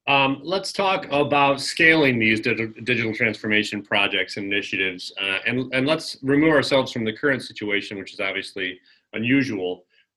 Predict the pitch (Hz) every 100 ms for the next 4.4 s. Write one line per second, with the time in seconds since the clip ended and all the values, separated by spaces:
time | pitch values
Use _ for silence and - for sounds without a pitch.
0 | - 107 107 104 107 113 143 139 139 143
1 | 156 160 160 160 165 - _ - - -
2 | - - - - _ _ - - 127 98
3 | 90 95 98 104 117 117 110 107 104 101
4 | 95 92 90